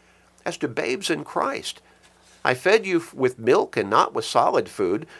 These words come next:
for until now you are not able to receive it," that is, the solid food. "And even now you are still not able, for you are still carnal. For where there are envy, strife, and divisions among you,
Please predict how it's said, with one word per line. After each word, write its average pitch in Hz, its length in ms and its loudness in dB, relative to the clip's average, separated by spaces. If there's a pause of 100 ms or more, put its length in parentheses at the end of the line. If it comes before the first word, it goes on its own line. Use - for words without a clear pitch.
for 123 200 2
until 123 300 0
now 113 240 2
you 151 180 -2
are 113 60 4
not 113 220 4
able 113 220 2
to 135 80 -6
receive 170 480 -4
it," - 200 -14 (100)
that 92 160 -2
is, 95 120 -6
the - 100 -16
solid - 400 -4
food. - 320 -14 (640)
"And 151 100 2
even 226 200 2
now 214 180 2
you 220 160 0
are 185 60 0
still 262 340 -2
not 113 240 2
able, 64 280 -8
for 160 180 0
you 180 120 -4
are 175 80 -2
still 240 380 0
carnal. - 680 -2 (720)
For 110 160 2
where 131 260 0
there 117 240 2
are 95 260 2 (120)
envy, 175 520 0
strife, 190 680 0
and 107 240 -2
divisions 180 800 0
among 160 380 2
you, 170 300 0